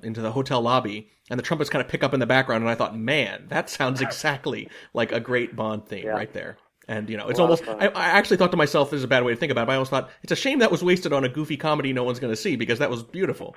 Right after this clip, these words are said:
Speaker 1: you know? But I'm a huge fan. If anyone's listening, please rent it. The full title, which is one of the best titles, uh, next to "Bring Me the Head of Alfredo Garcia," maybe the best title I've ever heard, O S S one seventeen, Cairo Nest of Spies, which
Speaker 2: Yeah.
Speaker 1: is hysterical just by itself.
Speaker 2: Veritable Nest of Spies.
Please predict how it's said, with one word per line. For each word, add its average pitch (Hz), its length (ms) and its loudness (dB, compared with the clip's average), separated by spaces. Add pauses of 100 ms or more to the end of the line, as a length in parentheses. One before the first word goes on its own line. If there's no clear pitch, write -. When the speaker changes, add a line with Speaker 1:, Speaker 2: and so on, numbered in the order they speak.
Speaker 1:
you 110 80 -12
know? 110 160 -10
But 120 220 -2
I'm 139 140 2
a 139 60 4
huge 190 340 -4
fan. 139 160 4
If 131 80 2
anyone's 160 260 0
listening, 127 340 -2
please 123 440 -6
rent 113 200 -2
it. 139 120 -2
The 117 100 -4
full 202 220 4
title, 117 360 2
which 117 160 -4
is 123 80 -8
one 117 120 -2
of - 20 -2
the 110 80 -2
best 123 220 0
titles, 113 380 -4 (280)
uh, 131 80 -2
next 160 300 2
to 165 120 4
"Bring 156 200 0
Me 151 80 2
the 139 100 4
Head 135 140 2
of 123 80 2
Alfredo 120 340 2
Garcia," 113 380 0
maybe 117 180 -2
the 113 80 -2
best 113 220 -2
title 113 180 0
I've 113 80 -2
ever 110 140 0
heard, 110 240 -2 (260)
O 139 140 6
S 139 100 4
S 147 140 4
one 135 160 2
seventeen, 123 480 -2
Cairo 127 540 0
Nest 123 280 0
of 117 120 -2
Spies, 92 640 -8 (180)
which 120 220 -2
Speaker 2:
Yeah. 123 60 -2
Speaker 1:
is 117 100 -8
hysterical 113 720 -4
just 113 180 -10
by 98 120 -4
itself. 107 200 -6
Speaker 2:
Veritable 117 400 4
Nest 113 320 4
of 110 80 -8
Spies. - 240 -8